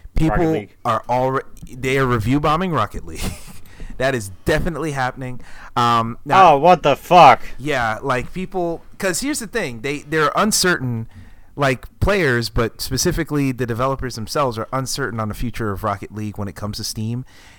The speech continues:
Speaker 1: Now, they said that they're not taking it off of Steam, um, like, they're, they're planning late to, late this year, they're going to be putting Rocket League on Epic Game Store. So that's gonna happen later down the road.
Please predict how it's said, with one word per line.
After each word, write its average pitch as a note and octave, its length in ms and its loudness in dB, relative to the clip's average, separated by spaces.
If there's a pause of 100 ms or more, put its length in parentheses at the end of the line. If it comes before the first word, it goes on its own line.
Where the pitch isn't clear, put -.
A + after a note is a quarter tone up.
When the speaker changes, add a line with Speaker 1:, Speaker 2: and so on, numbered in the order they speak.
Speaker 1:
Now, A2+ 320 0
they C#3 240 -2
said G3+ 260 -2
that F3 100 -4
they're C#3 120 0
not A#2 280 0
taking D3 300 -4
it C#3+ 100 0
off C3+ 160 2
of D3 80 -4
Steam, A#2+ 520 -4 (440)
um, G#2+ 480 0
like, G#2+ 280 -2 (340)
they're, A#2+ 200 -2 (160)
they're B2 200 -4
planning D#3 580 -2
late B2+ 420 -4
to, B2 220 -4 (180)
late C3 340 -2
this C#3 240 -2
year, G#2 240 0
they're G2+ 120 -2
going G#2+ 280 -2
to - 100 -8
be G#2 120 -4
putting G2+ 460 0
Rocket F#2+ 340 -4
League G2 340 -6
on G2 180 -2
Epic F#2 260 -8
Game F#2 200 -6
Store. E2 240 -8
So A2+ 120 -6
that's D3 180 -2
gonna C#3 160 -4
happen A2+ 280 -4
later G2 200 -4
down F#2 200 -4
the E2+ 60 -6
road. E2+ 280 -6